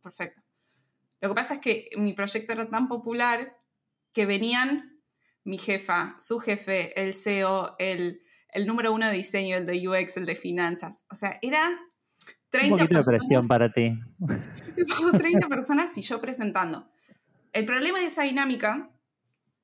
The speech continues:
Speaker 1: era que ir a res-, era, yo iba, imagínate, hiper preparada, con una súper presentación, con toda la data que podía conseguir, pero era ir a recibir tiros.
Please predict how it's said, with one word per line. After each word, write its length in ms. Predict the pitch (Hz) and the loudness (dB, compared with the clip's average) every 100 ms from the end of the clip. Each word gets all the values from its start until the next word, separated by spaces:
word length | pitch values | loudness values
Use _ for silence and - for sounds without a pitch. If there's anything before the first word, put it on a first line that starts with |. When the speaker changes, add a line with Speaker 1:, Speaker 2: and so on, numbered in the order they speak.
| _ _ | _ _
Speaker 1:
era 240 | 220 - 269 | -4 -2 -2
que 220 | 202 - | -4 -2
ir 220 | 277 339 - | 0 0 2
a 100 | 247 | 0
res-, 280 | 226 214 - - | 2 0 -2 -2
era, 520 | 233 262 269 - - _ | 0 0 -2 -8 -20 _
yo 180 | - 247 | -4 0
iba, 240 | 262 330 359 427 - _ _ _ _ _ - - | 2 2 0 -2 -12 _ _ _ _ _ -18 -8
imagínate, 560 | 185 - 202 - - | -8 -4 -4 -4 -4
hiper 420 | 220 214 226 233 226 | -2 -2 0 -2 -2
preparada, 920 | 196 185 175 190 185 180 233 - _ - | -2 -2 0 2 2 -2 -6 -14 _ -8
con 160 | 196 | -2
una 140 | 196 202 | -2 -2
súper 440 | - 220 220 220 | -2 -2 0 -2
presentación, 840 | 196 196 185 - - 226 208 208 | -2 -6 -8 -10 -6 0 2 2
con 220 | - 180 - | 0 -6 -2
toda 180 | 196 | 0
la 140 | 202 185 | 2 2
data 260 | 180 196 | 0 -2
que 80 | 202 | -4
podía 220 | 208 214 | -2 -2
conseguir, 440 | 226 233 262 277 - _ _ _ | -4 -6 -8 -8 -14 _ _ _
pero 160 | 185 190 | -4 -2
era 280 | 240 311 - | 0 0 -2
ir 160 | 226 262 | -4 0
a 60 | 294 | 0
recibir 640 | 208 208 175 202 262 - | -2 -6 -4 -4 -6 -8
tiros. 560 | - 101 175 - - - | -6 -4 -4 -6 -12 -16